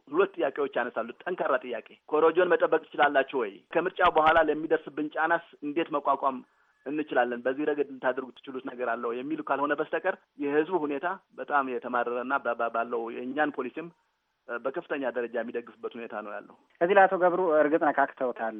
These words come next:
Speaker 2: ቀደም ባለው ማብራሪያዎት። ይሄንን ምርጫ የሚያሸንፈው በእርስዎ እምነት ወይም በፓርቲው እምነት የተሻለ የኢኮኖሚ አማራጭ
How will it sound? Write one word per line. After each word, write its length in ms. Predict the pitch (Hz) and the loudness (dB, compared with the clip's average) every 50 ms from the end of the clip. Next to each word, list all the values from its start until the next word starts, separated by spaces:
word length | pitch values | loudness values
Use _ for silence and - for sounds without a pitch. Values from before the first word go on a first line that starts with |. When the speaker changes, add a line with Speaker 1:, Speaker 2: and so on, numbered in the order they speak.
| 104 101 | -8 -6
Speaker 2:
ቀደም 280 | - 110 113 113 113 117 | -4 -4 -2 -2 -4 -4
ባለው 260 | 110 107 110 110 107 104 | -4 -4 -4 -4 -6 -8
ማብራሪያዎት። 560 | 107 107 104 110 117 120 135 147 165 202 - _ _ _ _ _ _ _ - | -8 -6 -4 -2 0 2 4 4 4 2 0 _ _ _ _ _ _ _ -4
ይሄንን 380 | 139 165 175 175 175 180 170 170 | 0 2 2 4 4 2 2 2
ምርጫ 280 | 165 156 156 147 - - 143 135 135 | 2 2 0 0 2 4 4 4 4
የሚያሸንፈው 880 | 135 139 135 131 131 131 123 - - - 127 120 113 107 - 107 104 101 98 101 95 | 2 0 0 0 0 0 0 -2 -4 -6 -8 -8 -8 -8 -8 -8 -8 -8 -8 -12 -8
በእርስዎ 440 | 101 113 120 120 113 - - 131 123 | -4 -2 -2 -2 -4 -6 -8 -6 -6
እምነት 340 | 117 110 113 117 123 120 127 | -4 -4 -4 -4 -4 -4 -4
ወይም 200 | 123 117 117 113 | -6 -6 -4 -4
በፓርቲው 480 | 117 120 - 120 120 113 - - 123 117 | -4 -2 -2 -2 -2 -2 -6 -8 -8 -8
እምነት 340 | 110 107 107 113 117 113 - _ _ _ _ _ - | -6 -6 -8 -8 -8 -8 -10 _ _ _ _ _ -16
የተሻለ 420 | 117 107 143 131 - 147 143 147 151 | -10 -8 -8 0 2 2 4 4 4
የኢኮኖሚ 580 | 156 147 143 147 147 - - 151 143 143 143 143 143 143 | 2 2 2 0 -2 0 0 0 0 2 2 0 0 0
አማራጭ 460 | 139 135 135 135 139 135 135 135 131 | 0 0 2 2 4 4 4 4 2